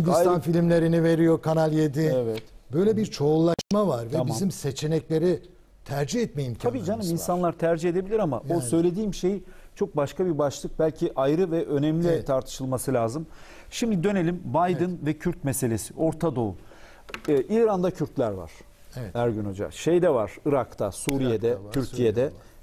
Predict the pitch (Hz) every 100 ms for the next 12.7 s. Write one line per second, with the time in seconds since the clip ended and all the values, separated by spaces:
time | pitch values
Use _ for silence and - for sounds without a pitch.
0 | - 143 135 - 156 131 143 147 143 147
1 | 156 156 110 151 131 - 117 98 87 -
2 | 85 - - 165 156 156 139 143 160 131
3 | 113 131 113 90 - - - - - -
4 | 143 - 147 135 113 151 147 143 127 123
5 | 110 123 117 147 127 139 143 180 180 -
6 | - - - - 127 117 113 120 175 180
7 | 147 131 120 139 131 - - - - 117
8 | 113 160 160 135 139 151 113 104 131 131
9 | 160 131 131 139 147 143 135 139 - 165
10 | 139 160 - - - - 135 190 165 -
11 | 131 120 113 101 117 110 190 175 104 147
12 | - 139 - - 160 - 131